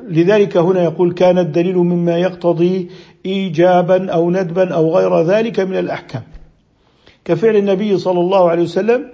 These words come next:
مع قوله". لاحظ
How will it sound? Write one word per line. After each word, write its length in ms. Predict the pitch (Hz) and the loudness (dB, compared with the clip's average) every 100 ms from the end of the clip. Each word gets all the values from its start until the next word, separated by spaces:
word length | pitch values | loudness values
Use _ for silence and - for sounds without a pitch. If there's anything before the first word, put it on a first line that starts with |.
| - _ _ 156 | -20 _ _ -4
مع 560 | 160 202 180 180 160 - | 2 4 4 2 -2 -2
قوله". 680 | 165 160 143 135 139 117 135 127 123 120 117 131 - _ - 120 92 _ _ _ _ - | 0 0 -4 -6 -8 -8 -10 -8 -8 -8 -10 -14 -20 _ -16 -14 -14 _ _ _ _ -10
لاحظ 500 | 143 147 127 165 226 | -6 -4 0 0 0